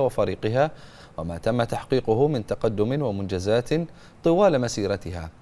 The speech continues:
مؤكدة الحرص على مواصلة العمل بنفس الوتيرة حتى تحقيق الأهداف الاستراتيجية للمؤسسة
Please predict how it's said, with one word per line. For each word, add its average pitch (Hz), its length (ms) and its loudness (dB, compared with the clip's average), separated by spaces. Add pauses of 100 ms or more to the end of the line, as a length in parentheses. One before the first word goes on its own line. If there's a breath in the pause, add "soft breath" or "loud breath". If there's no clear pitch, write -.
(300 loud breath)
مؤكدة 92 580 -4
الحرص 120 540 0
على 110 320 2
مواصلة 101 520 -4
العمل 110 420 -2
بنفس 113 380 -2
الوتيرة 117 540 2 (260 loud breath)
حتى 143 360 2
تحقيق - 560 -4 (120)
الأهداف 117 600 0
الاستراتيجية 110 800 -2
للمؤسسة 101 720 -2